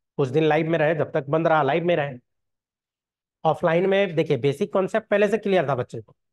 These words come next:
और जब खुला था तो फिर भी निकाले नहीं,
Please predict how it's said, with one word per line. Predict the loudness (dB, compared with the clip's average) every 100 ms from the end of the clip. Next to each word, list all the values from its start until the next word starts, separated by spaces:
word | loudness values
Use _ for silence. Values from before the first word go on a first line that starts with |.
| _ _ _ _ _ -8
और | -2
जब | -2 0
खुला | 0 0 2
था | -2
तो | -2 -2
फिर | 0
भी | 0
निकाले | 0 0 0 0 -8 _ _ _ _ _ _ _ _ _ _ _ _ _ _ _ _ _ _ _ _ _ _ -4
नहीं, | 0 0 -4